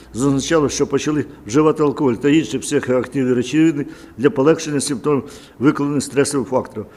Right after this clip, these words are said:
Значущим фактором є те, що синдром залежності від алкоголю та інших психоактивних речовин у даних сі-, пацієнтів розвивався досить швидко. Швидко формувався обстрільний синдром, спостерігалось алкогольний полісеп.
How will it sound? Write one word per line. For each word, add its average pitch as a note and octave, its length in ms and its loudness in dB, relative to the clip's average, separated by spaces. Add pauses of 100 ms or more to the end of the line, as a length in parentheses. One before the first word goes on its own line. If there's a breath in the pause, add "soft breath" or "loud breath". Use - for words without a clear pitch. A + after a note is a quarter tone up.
(600 loud breath)
Значущим C#3+ 560 0
фактором B2+ 440 0
є C3+ 200 2
те, G3+ 220 2
що - 280 -2
синдром C#3 440 0 (640 loud breath)
залежності C#3+ 580 0
від B2+ 160 -2
алкоголю D3+ 280 2
та D3 120 0
інших C#3+ 340 0
психоактивних B2+ 760 0
речовин D3+ 340 -2
у B2 120 -4
даних B2 340 0
сі-, - 120 -10
пацієнтів C3+ 480 -4 (460 loud breath)
розвивався C#3+ 600 0
досить D3+ 340 2
швидко. C#3 420 0
Швидко D#3+ 400 0
формувався D3 520 -2
обстрільний C#3+ 380 -2
синдром, B2+ 360 -4
спостерігалось B2 640 -2 (240 loud breath)
алкогольний B2+ 500 -2
полісеп. B2+ 800 -6